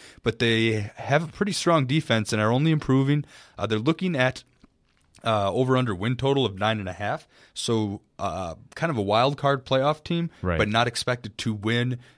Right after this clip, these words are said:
Speaker 1: the division here. Uh, what's changed so much about the Vikings that has given them all this momentum?
Speaker 2: Uh, what, what has changed?
Speaker 1: <laughs> Yeah, I
Speaker 2: I,
Speaker 1: mean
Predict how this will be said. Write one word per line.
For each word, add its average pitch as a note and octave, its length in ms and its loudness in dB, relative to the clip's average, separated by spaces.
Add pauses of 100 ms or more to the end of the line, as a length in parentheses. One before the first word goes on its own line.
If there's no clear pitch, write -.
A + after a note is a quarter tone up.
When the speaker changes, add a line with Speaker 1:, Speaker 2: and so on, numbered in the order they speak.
Speaker 1:
the G#2+ 140 0
division G#2+ 520 0
here. G#2 500 -2 (220)
Uh, F2+ 340 2
what's F#2 400 -2
changed D3+ 420 -4
so G2+ 140 -6
much G2+ 220 -4
about G#2 160 -4
the G2+ 60 -8
Vikings F#2+ 440 -4
that G2 80 0
has F2+ 140 -4
given G#2+ 200 -2
them G2 140 -2
all G2 100 0
this G2 200 -4
momentum? G#2 420 -4 (960)
Speaker 2:
Uh, G2 200 0
what, F2 340 -4
what F#2+ 140 -2
has F2+ 140 -2
changed? G2+ 520 0 (100)
Speaker 1:
<laughs> G2+ 100 -2
Yeah, A2 220 -2 (160)
I - 40 0
Speaker 2:
I, G#2 40 0
Speaker 1:
mean A#2+ 140 8